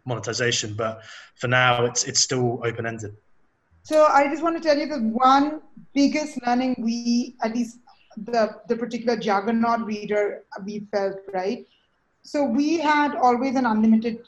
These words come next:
Speaker 2: subscription thing, right? We said X for the unlimited, and we actually realized that that's the wrong thing, because one of the things about book readers, India is not a country of book readers,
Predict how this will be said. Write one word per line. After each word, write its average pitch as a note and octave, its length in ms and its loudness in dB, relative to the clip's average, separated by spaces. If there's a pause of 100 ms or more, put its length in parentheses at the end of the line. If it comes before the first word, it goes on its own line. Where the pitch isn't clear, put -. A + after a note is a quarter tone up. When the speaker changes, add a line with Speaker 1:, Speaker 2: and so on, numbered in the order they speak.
Speaker 2:
subscription G#3+ 580 -8
thing, F3+ 200 -12
right? G3+ 240 -4
We G#3 120 -6
said G#3+ 140 -4
X G3 280 -4
for G#3+ 180 -6
the G3+ 120 0
unlimited, F#3+ 380 -4
and G3+ 160 -6
we A3+ 100 2
actually A#3 480 0
realized G#3 680 0 (320)
that A3 180 0
that's A#3 300 0
the C4+ 240 0
wrong G#3+ 320 0
thing, D4+ 280 0
because A3+ 340 -4
one A#3 240 0
of D4 120 -2
the D#4 60 -8
things B3+ 240 0
about G#3+ 360 -4
book F4 260 -4
readers, G3 500 -2 (360)
India C#4+ 280 4
is D#4 140 2
not B3 160 6
a A#3+ 60 -2
country G#3+ 320 -2
of F3+ 80 -6
book - 180 -14
readers, - 400 -16